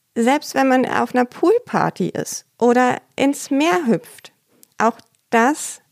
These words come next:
unter Vorsicht. Man muss natürlich aufpassen, dass der Kopf oben bleibt, dass man nicht nass gespritzt wird, aber auch das ist keine Ausrede, dass ich die Hörgeräte an einem Tag am Strand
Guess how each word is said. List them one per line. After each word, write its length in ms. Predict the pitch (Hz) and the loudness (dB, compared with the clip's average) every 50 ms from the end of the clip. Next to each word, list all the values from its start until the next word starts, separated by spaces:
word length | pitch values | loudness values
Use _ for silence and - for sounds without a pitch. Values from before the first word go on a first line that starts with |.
| _ | _
unter 300 | - 208 208 202 196 175 | 0 0 0 0 0 -2
Vorsicht. 880 | - - - 202 208 220 226 240 233 233 254 269 262 - - - - _ _ _ _ _ _ _ - - - _ _ _ _ _ - | -4 -2 0 2 4 4 4 4 2 2 0 -2 -2 -4 -10 -20 -20 _ _ _ _ _ _ _ -20 -20 -20 _ _ _ _ _ -2
Man 140 | - 190 | 0 2
muss 240 | 196 190 208 - - | 2 2 0 -2 -2
natürlich 500 | 202 196 208 - - 240 240 247 240 - | -2 -2 -2 0 2 2 2 2 2 2
aufpassen, 540 | 208 202 220 - - - 202 208 - 202 190 | 0 0 0 0 -2 -2 -2 0 2 2 2
dass 160 | 180 190 - | 2 0 0
der 120 | - 160 - | -2 -2 -2
Kopf 300 | - - 170 - - - | -2 -2 -4 -4 -2 0
oben 300 | - 269 285 285 302 277 | 2 4 4 4 4 4
bleibt, 360 | 277 269 254 269 285 - - | 4 2 2 2 0 0 -2
dass 140 | 214 - - | -4 -4 -2
man 140 | 190 196 196 | -2 0 0
nicht 220 | 190 202 - - | 0 -2 -2 0
nass 260 | 202 196 220 254 - - | 0 0 0 0 -4 -8
gespritzt 520 | 277 - - - - 247 240 - - - | -12 -12 -10 -8 -6 -6 -6 -6 -10 -6
wird, 240 | 233 233 226 233 240 | -4 -4 -4 -4 -4
aber 260 | - 196 202 185 - - | -4 -2 -2 -2 -2 -2
auch 120 | 185 180 - | -4 -6 -6
das 320 | 196 190 190 220 262 - - | -4 -2 0 0 -2 -4 -6
ist 300 | - 220 208 - - - | -6 -4 -4 -4 -6 -12
keine 500 | - - 196 190 190 226 262 - - - | -8 -4 -2 0 2 2 2 2 2 2
Ausrede, 520 | 220 233 247 247 - - 247 247 233 240 226 | 2 2 0 -2 -4 -6 -4 -4 -2 -2 -2
dass 180 | 220 220 - | -2 -4 -4
ich 100 | 220 214 | -6 -6
die 140 | - 220 208 | -4 -2 0
Hörgeräte 580 | 208 202 208 208 220 214 214 214 214 - 214 - | 2 2 2 2 0 0 -2 -2 -2 -4 -4 -4
an 120 | 196 190 190 | -4 -4 -4
einem 260 | 185 180 175 170 185 | -2 -4 -6 -6 -8
Tag 380 | - - 170 190 - 277 - - | -6 -4 -2 -2 -2 -4 -6 -6
am 120 | 202 208 | -8 -8
Strand 520 | - - - - 160 180 190 220 233 - | -8 -8 -8 -4 -2 0 0 0 -2 -4